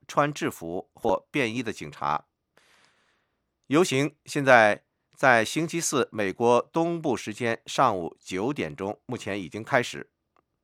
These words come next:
据估计，将有三百万民众沿途观看。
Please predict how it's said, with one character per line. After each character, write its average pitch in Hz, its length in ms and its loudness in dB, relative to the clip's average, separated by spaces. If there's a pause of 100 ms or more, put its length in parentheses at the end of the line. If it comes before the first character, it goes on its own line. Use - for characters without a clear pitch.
(800)
据 156 240 6
估 170 160 2
计， 143 300 0
将 156 160 4
有 113 260 2
三 175 400 4
百 104 240 4
万 110 280 2
民 95 280 -8
众 120 280 -2 (160)
沿 101 280 -2
途 90 240 -8
观 104 220 -2
看。 107 240 -2